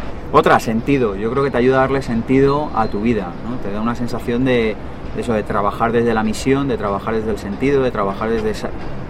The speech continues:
desde sabiéndose integrado con el resto del planeta, una sensación incluso de unidad en muchas ocasiones, ¿no? O sea, ya se ha acabado el siglo veinte, eh, se ha acabado el "me meto en el metro a las ocho de la mañana y salgo a las doce de la noche porque otro ser humano me lo dice".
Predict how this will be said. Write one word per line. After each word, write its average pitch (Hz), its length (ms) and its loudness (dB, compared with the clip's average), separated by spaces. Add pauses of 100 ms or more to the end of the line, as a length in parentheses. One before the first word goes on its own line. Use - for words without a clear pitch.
(180)
desde 117 240 4
sabiéndose 135 640 4
integrado 120 560 4
con 113 120 0
el 110 100 -2
resto 113 260 -2
del 107 80 2
planeta, 123 420 -2
una 117 160 -2
sensación 117 400 -4
incluso 113 340 -4
de 107 80 0
unidad 104 360 -2
en 107 120 -4
muchas 104 220 -6
ocasiones, 101 460 -4
¿no? 127 140 -2 (340)
O - 40 -6
sea, 104 220 -2
ya 110 180 0
se 139 160 0
ha 131 40 4
acabado 120 220 2
el 107 60 0
siglo 104 280 -2
veinte, 123 320 0
eh, 92 440 -6 (340)
se 120 120 0
ha - 20 6
acabado 120 420 6
el 113 100 2
"me 113 120 4
meto 117 220 0
en 110 60 -2
el 107 60 0
metro 107 220 -2
a 107 40 4
las 101 140 -2
ocho 113 200 -4
de 107 60 2
la 104 80 0
mañana 104 460 -2
y 98 120 -4
salgo 101 300 -2
a 101 40 0
las 98 220 -2
doce 107 240 -4
de 98 40 -2
la 95 120 -4
noche 113 420 -2
porque 101 260 -2
otro 104 220 -2
ser 107 160 -2
humano 107 280 0
me 101 100 -4
lo 98 80 0
dice". 120 260 0